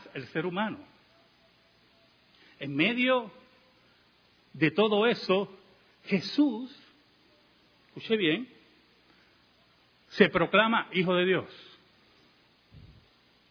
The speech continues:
En un momento dado, los judíos quieren apedrearlo. Juan cinco dieciocho dice que lo quieren apedrear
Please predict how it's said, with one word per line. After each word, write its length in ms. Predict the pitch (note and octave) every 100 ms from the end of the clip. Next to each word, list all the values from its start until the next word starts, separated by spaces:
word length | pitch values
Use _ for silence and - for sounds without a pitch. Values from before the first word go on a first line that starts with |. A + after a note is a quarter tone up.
| _ _ _ _ _ _ _ - - - _ _ _ _ _ _
En 80 | C3
un 80 | D3
momento 480 | F#3 F#3 A3 G#3+ G3+
dado, 280 | G3+ A#3 A3+
los 140 | F3
judíos 340 | D#3+ F3 A3
quieren 280 | - F#3+ G#3
apedrearlo. 760 | G3+ G3+ G3 F#3+ G#3+ F#3+ A2+ G2+ _ _ _ _ _ _ _ _
Juan 240 | D#3 F3+ E3
cinco 440 | G3+ A3 G#3 G#3+
dieciocho 680 | F#3+ F3+ E3 F3+ G3+ - F#3+
dice 380 | G#3 G#3 G#3 - - -
que 100 | F3+
lo 160 | D#3+
quieren 280 | - F#3+ G#3+
apedrear 640 | F#3+ G3 F3 E3 E3+ G#3